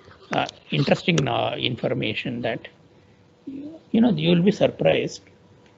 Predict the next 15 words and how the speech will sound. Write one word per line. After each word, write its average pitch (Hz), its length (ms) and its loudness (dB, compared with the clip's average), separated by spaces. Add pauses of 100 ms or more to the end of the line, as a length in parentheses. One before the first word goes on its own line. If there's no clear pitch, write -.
(320)
that 165 200 4
these 202 260 4
defects 139 420 -2
are 208 80 6
not 143 340 2
only 160 640 4 (1160)
detectable 160 680 0
in 160 380 0
utero, 120 760 0 (1500)
they 175 140 4
can 196 180 2
even 247 240 4
operate 185 840 4 (560)
these 135 320 -2
defects. - 580 -6